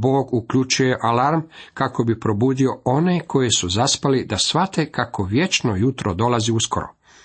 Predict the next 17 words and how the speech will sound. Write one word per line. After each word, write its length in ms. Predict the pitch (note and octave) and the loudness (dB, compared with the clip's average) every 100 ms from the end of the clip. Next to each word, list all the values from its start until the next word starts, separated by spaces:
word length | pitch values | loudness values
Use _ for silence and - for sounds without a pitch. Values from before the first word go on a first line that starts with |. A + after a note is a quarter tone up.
| - - - - | -18 -16 -10 -2
U 80 | A2+ | 2
Rimljanima 500 | D#3 F3 F3 E3 D3+ | 2 4 4 2 2
trinaest, 760 | - D#3 F3 E3+ - - - _ _ _ - | 0 2 4 2 0 -4 -12 _ _ _ -6
jedanaesti 680 | G2 A#2+ B2+ B2 - A2 | -2 2 2 0 0 0
i 60 | G#2 | 2
dvanaesti 480 | G#2 A#2 A2+ - G2+ | 0 2 0 0 0
redak 320 | G#2 G#2 G2+ - | 0 0 -2 -2
čitamo: 380 | - A2+ F#2 - _ - - - - - | -2 0 -2 -6 _ -20 -18 -18 -20 -10
„To 120 | F2 | -4
više 440 | F#2 D3+ - D#3 - | 0 0 2 0 -2
što 220 | - - | -8 -4
shvaćate 680 | - - F3 - - C3 - | -2 0 0 0 0 -2 -2
ovo 260 | G#2+ F#2 E2+ | -2 0 -2
vrijeme, 460 | F2 A2+ E3+ F3+ - - - _ | 0 2 2 0 -2 -10 -20 _
trenutak 840 | - G2 F#2+ C3+ G3+ G#3 G3+ - | -4 -2 2 2 2 0 -2 0
je 140 | B2 A2 | 0 2
već 260 | G#2 - | 0 -2